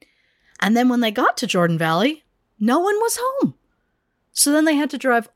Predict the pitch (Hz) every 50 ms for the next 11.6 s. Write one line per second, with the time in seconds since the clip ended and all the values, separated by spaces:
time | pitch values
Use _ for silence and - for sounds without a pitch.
0 | _ - 277 302 302 302 311 320 320 311 311 311 311 311 294 311 311 294 269 254
1 | 240 240 - - - 254 - - 214 214 214 202 190 196 190 196 202 180 180 175
2 | 175 180 185 190 - - - - - 240 254 311 349 349 254 220 202 - 185 185
3 | 175 202 214 226 240 247 - 196 170 156 156 160 165 175 196 208 233 247 233 233
4 | - 226 208 208 208 214 208 - - 190 165 151 143 151 - 170 _ _ _ _
5 | _ _ _ _ _ _ _ _ _ _ _ _ _ _ _ _ - - - -
6 | - - 285 - - - - - _ _ _ _ _ _ - 185 180 170 - -
7 | - 180 165 165 165 170 175 - - - 160 151 156 170 165 - - 185 180 _
8 | - 214 202 226 202 165 147 147 151 - - - _ _ _ _ _ _ _ _
9 | _ _ - - 247 226 - - 208 185 175 - - - - - 294 302 262 285
10 | 277 269 247 247 254 262 226 - - - - - - - _ _ _ - 165 165
11 | 180 202 190 190 - - 185 143 - - - -